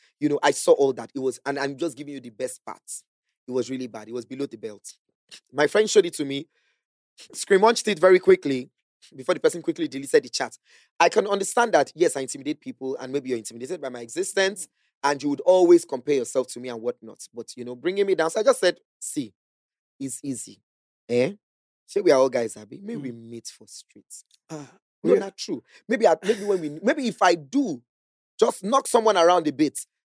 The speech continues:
Speaker 1: maybe you get the message that just leave me in my lane.
Speaker 2: Mm-hmm.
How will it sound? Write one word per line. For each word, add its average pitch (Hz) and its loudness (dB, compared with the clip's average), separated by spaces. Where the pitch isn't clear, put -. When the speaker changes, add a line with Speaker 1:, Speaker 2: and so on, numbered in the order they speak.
Speaker 1:
maybe 190 0
you 147 -8
get 143 2
the 107 -20
message - -12
that 123 -2
just - 0
leave 196 -2
me 190 2
in 160 2
my 143 6
lane. 135 0
Speaker 2:
Mm-hmm. 165 -2